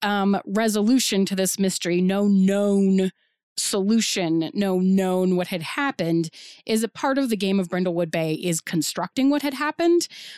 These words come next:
Um, and so the way Brindlewood Bay gets around the required skill check or a required or a core clue is that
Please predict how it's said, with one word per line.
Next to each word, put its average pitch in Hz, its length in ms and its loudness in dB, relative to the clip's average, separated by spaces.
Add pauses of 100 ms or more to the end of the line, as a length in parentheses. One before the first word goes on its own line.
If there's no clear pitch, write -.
(100)
Um, 214 300 0
and 214 140 2
so 240 120 0
the 214 80 0
way 247 180 2
Brindlewood 240 500 2
Bay 349 260 2
gets 220 260 -2
around 196 420 0
the 196 160 0
required 190 880 -2
skill - 340 -2
check - 460 -6
or 185 260 0
a 180 40 0
required 185 520 -2
or 175 120 -4
a 165 60 -6
core 190 320 -4
clue 254 440 2 (420)
is 233 260 2
that 220 320 -2